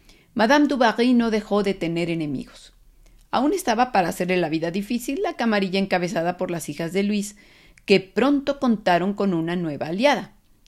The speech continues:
la esposa del nieto del rey y delfín de Francia, también llamado Luis,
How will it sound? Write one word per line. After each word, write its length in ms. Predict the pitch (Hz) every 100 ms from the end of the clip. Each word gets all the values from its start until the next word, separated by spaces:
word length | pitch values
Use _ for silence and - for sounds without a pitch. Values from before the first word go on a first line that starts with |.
| -
la 120 | 170 165
esposa 580 | 165 - 233 247 247
del 280 | 202 180 165
nieto 320 | 190 208 202
del 220 | 175 165 156
rey 360 | 180 196 196 -
y 160 | 196
delfín 540 | 175 151 143 226 226 214
de 100 | 202
Francia, 600 | - 165 131 - - _ _ _ _
también 340 | 180 185 165 147
llamado 360 | 156 135 123
Luis, 380 | 160 190 - -